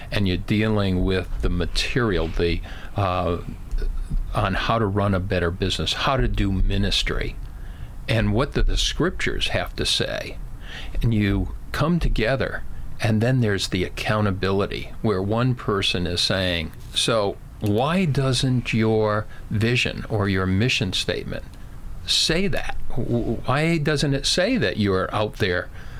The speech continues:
living for God and you're running your business for Jesus Christ?"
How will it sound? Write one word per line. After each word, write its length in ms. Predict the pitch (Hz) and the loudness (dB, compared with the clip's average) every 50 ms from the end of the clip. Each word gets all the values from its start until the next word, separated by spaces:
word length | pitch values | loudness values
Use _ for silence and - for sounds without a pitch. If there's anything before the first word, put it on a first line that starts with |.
| - - - | -8 -2 0
living 320 | 113 110 98 101 92 85 | 0 2 2 2 0 0
for 120 | - - 80 | 0 -2 -2
God 400 | - - 85 82 - - - - - | -2 0 -2 -2 -2 -4 -4 -2 0
and 100 | 107 107 | 0 2
you're 100 | 95 95 | 2 2
running 300 | 98 104 110 110 107 98 | 2 2 2 2 2 2
your 140 | 95 90 | 2 0
business 640 | 92 98 - 101 120 117 - - 90 - - - - - - - - - - - | 0 0 0 0 0 0 0 -2 -2 -2 -2 -2 -2 -4 -8 -10 -12 -12 -6 -4
for 100 | - 101 | -2 0
Jesus 400 | 92 101 90 87 85 - - - | 0 0 0 0 0 -2 -4 -2
Christ?" 380 | - - 87 82 80 - - | 0 0 0 0 -2 -4 -6